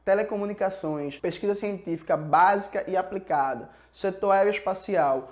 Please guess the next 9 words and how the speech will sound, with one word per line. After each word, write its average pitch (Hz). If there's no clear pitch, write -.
setor 190
militar, 196
setor 180
de 185
biotecnologia, 190
todos 233
esses 180
estão 202
controlados 196